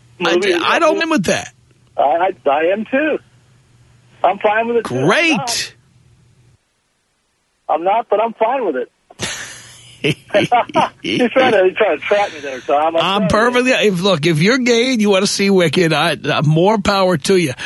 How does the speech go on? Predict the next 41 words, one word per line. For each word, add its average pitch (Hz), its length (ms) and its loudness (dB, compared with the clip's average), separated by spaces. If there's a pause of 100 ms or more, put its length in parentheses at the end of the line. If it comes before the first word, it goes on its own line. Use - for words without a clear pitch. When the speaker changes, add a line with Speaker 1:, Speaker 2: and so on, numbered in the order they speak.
(180)
Speaker 1:
I 180 160 0
think 254 260 0
you 226 140 2
people 185 300 0
should 185 100 0
be 196 60 4
able 190 120 2
to 185 100 2
get 233 180 2
married. 285 500 2 (420)
Speaker 2:
Uh, - 40 -6
I, 131 680 0
I 175 60 0
think 220 340 -2
that 226 60 2
Speaker 1:
Oh, 254 100 4
Speaker 2:
you 277 40 0
Speaker 1:
wait, 302 200 0
you 277 120 0
Speaker 2:
should 302 60 2
Speaker 1:
are 370 200 2
Speaker 2:
get 339 60 -2
Speaker 1:
married 147 380 0
Speaker 2:
married. - 20 -4
Speaker 1:
and 247 200 0
you're 269 120 0
gay. 302 520 0 (360)
Speaker 2:
Uh, 170 400 -2 (160)
Tom, 202 640 -2
you're 185 140 2
trying 226 260 0
to - 60 -16
trick - 200 -2
me 254 60 0
here, 208 140 0
buddy. 196 360 -2
Speaker 1:
<laughs> - 100 -8 (960)
Speaker 2:
Trying 208 260 2
to 240 80 2
trick 254 320 0
me. 170 160 2